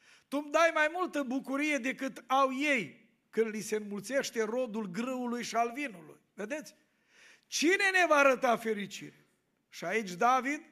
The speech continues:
arată în ce constă fericirea, spunând, în lumina care vine de la Dumnezeu, în bucuria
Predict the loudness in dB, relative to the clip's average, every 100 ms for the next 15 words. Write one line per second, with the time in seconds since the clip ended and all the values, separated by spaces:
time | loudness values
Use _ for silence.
0 | _ _ _ _ _ _ 2 4 4 2
1 | 0 -2 -8 -8 -10 -8 -8 -8 -4 -4
2 | -4 -6 -6 -10 -12 -12 -20 _ _ _
3 | -16 -8 -4 -2 -2 -4 -20 _ _ _
4 | 4 6 6 0 -6 -10 -4 -2 0 2
5 | 2 0 -2 0 0 2 0 -4 -10 -10
6 | -10 -12 -12 -12 -12 _ _ _ _ 6
7 | 6 4 -2 0 0 0 0 2 4 4
8 | 2